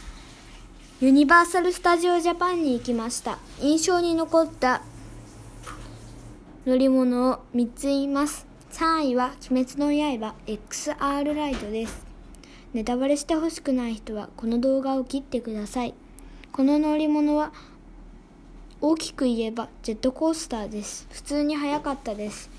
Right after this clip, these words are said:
エックスアールライドだからわからないんですけど、後ろにも風景がありました。エックスアールライドは、汽車の中ということなんですけど、う-、後ろにも席があったけど、そこには誰もいませんでした。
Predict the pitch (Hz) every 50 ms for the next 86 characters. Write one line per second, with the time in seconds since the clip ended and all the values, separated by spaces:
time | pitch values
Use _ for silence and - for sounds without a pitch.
0 | - - - - - 240 233 - - - - - - - - 302 320 320 330 330
1 | 330 294 311 294 285 285 277 254 247 233 226 233 247 254 247 - - - 262 -
2 | 240 240 - 240 233 233 226 226 226 - 240 240 247 262 254 247 240 226 220 214
3 | 214 214 - - - 220 220 233 226 - - - - - - - - - 240 -
4 | 277 285 302 311 320 330 311 285 262 254 - 302 302 294 302 294 254 240 233 226
5 | 214 208 214 220 226 226 226 214 - - - - 202 - - - - - - -
6 | - - - - 233 240 - - - - 320 311 - - 302 302 311 311 311 320
7 | 320 320 320 311 285 247 240 233 233 233 - - - - - - - - 349 320
8 | 285 254 254 269 269 - 294 277 269 240 226 226 226 226 240 226 - 240 233 226
9 | 220 220 220 220 220 202 - - 233 220 226 254 262 262 - - - - - 262
10 | 262 - - - - - - - - - - - - - - - - - - 277
11 | 285 294 302 330 330 320 302 269 285 277 277 - 269 262 254 233 233 233 - -
12 | 233 220 - 214 226 233 - - - - 262 - 262 269 285 294 277 240 233 220
13 | 220 240 247 254 262 269 269 269 277 262 - 311 311 302 269 240 220 - - -
14 | - 214